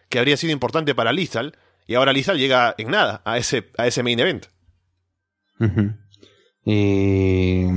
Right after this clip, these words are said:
Speaker 2: habrá que ver cómo construye New Japan, cómo intentan, supongo que ahora empezarán a darle un montón de victorias a Jay Lethal en, en los shows de Road to Power Struggle,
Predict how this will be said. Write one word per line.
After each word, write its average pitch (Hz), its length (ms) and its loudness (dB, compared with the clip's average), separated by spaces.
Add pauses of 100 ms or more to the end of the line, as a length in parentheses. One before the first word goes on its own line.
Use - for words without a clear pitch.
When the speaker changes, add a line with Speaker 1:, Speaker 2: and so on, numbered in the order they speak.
(260)
Speaker 2:
habrá 92 300 2
que 98 100 0
ver 110 240 2
cómo 98 600 2
construye 98 580 0
New 95 200 2
Japan, 104 400 0
cómo 95 200 -2
intentan, 95 840 0
supongo 95 500 -2
que 95 100 -2
ahora 95 320 2
empezarán 92 500 -2
a 92 60 2
darle 95 240 2
un 92 80 0
montón 95 400 2
de 92 80 2
victorias 92 480 0
a 92 80 2
Jay 92 160 2
Lethal 92 380 0
en, 87 360 -2 (380)
en 92 140 2
los 90 420 2
shows 98 280 0
de 90 340 2
Road 95 280 0
to - 160 -2
Power 92 400 0
Struggle, 104 520 0